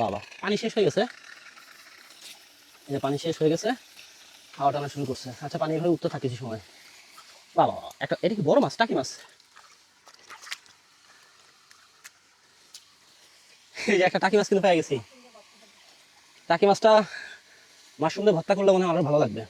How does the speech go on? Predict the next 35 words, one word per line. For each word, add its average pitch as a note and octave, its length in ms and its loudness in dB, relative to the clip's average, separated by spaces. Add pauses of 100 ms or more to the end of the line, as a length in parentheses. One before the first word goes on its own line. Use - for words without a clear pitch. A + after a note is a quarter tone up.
(1300)
আচ্ছা, B2 180 -14
পানি C3+ 160 -2
নামতে C#3+ 220 -4
থাক। A2 100 -8 (2000)
এই C#3 60 -4
যে B2+ 100 -4
কাকা G3 200 6
চলে G#3 180 8
আসছে। - 180 -2 (220)
কাকা, A3+ 180 4 (1000)
আপনারা G3+ 240 6
চলে A#3 200 8
আসছেন G#3 280 0
না? A#3+ 60 4 (1000)
আচ্ছা, F3+ 200 6
যা A3 80 8 (120)
আছে C4+ 140 4 (120)
দেখি A#3+ 140 4 (100)
যাইতে A3 240 6
থাক, G3+ 120 2 (100)
মোটর G#3+ 240 6 (200)
চলুক, G#3+ 240 8 (720)
আমরা E3+ 180 4
পানি G3+ 160 6
সেচছি। A3 220 2
আর A3 100 6
ওইখান G#3+ 240 4
থেকে C#4 140 8 (600)
একটু E3 160 2
ধাক্কা D#3 220 4
নিয়ে G3+ 140 10
আসি, - 120 -2 (100)
যতটুকু F#3+ 340 4
পানি F#3+ 180 6
এই F3 40 4